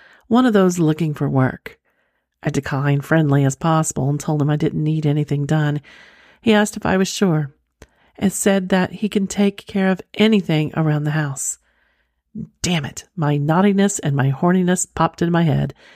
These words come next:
Is he really talking about anything? I asked myself. So I asked him, "Are you sure you can take care of anything?" He smiled and said, "Yes, anything,"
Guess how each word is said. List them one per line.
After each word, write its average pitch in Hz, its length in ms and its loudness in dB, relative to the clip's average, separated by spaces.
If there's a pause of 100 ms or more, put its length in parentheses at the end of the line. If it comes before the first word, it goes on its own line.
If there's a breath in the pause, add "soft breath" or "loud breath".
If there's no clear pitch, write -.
(520 soft breath)
Is 165 300 0
he 151 180 2
really 151 680 2
talking 165 460 -2
about 160 280 -2 (320)
anything? 214 720 0 (120)
I 208 140 -2
asked 214 180 0
myself. 233 540 -4 (800 soft breath)
So - 180 0
I 254 60 4
asked 254 280 0
him, 139 260 0 (380)
"Are 143 80 -2
you 139 60 0
sure 139 240 0
you 156 160 2
can 160 160 -2
take 170 260 -8
care 175 180 -4
of 170 80 -4
anything?" 196 540 -4 (840)
He 196 160 0
smiled 185 440 2
and 156 100 -2
said, 147 360 -2 (300)
"Yes, - 580 -4 (560)
anything," 143 540 0